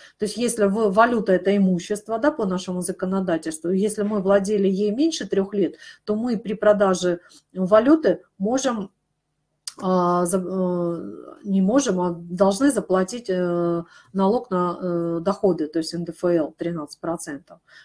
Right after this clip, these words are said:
А если у вас есть справка, что у вас валюта больше трёх лет, тогда налог не платите. Есть несколько вариантов, да, то есть мы можем пойти в банк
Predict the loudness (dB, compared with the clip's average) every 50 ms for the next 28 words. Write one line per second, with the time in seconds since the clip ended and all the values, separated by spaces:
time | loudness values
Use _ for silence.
0 | _ _ _ -2 0 2 2 2 2 2 2 4 4 4 2 2 0 -4 -2 -4
1 | -4 -4 2 4 4 4 4 2 -2 -6 -6 -2 -2 -2 0 2 0 0 0 0
2 | -2 0 0 0 0 0 0 0 0 0 0 -2 -4 -6 -8 -10 -14 -16 -16 -16
3 | -16 -14 -14 2 4 4 4 4 0 -4 -2 -2 -4 -4 -4 -6 -6 -6 -4 -4
4 | -6 -2 -2 -2 -2 0 0 0 -2 -2 -4 -8 -8 -4 -2 -2 -2 -2 -6 -14
5 | _ -20 _ _ -20 -20 -14 _ 6 8 8 8 6 2 0 0 2 -2 -2 0
6 | 0 0 0 2 0 0 0 -2 -6 -10 -12 -12 0 0 0 0 0 -8 -6 0
7 | 0 2 2 2 0 -2 -2 -2 4 4 4 4 4 -4 -6 -6 0 0 2 2
8 | 2 -2 -4 -8